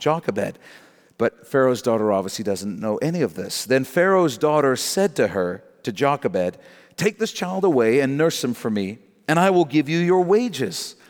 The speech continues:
So the woman took the child and nursed him. It's an unbelievable,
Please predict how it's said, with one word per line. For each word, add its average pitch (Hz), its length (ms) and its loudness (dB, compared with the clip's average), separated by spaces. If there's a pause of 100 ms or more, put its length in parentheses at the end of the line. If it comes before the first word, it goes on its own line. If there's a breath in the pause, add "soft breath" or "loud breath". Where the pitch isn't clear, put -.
(360 soft breath)
So - 160 0
the 147 80 0
woman 170 340 0
took - 220 -4
the 143 80 -12
child 120 440 0
and 113 140 -2
nursed 147 380 -2
him. - 180 -14 (240)
It's 127 120 -8
an 156 120 -10
unbelievable, 190 1200 2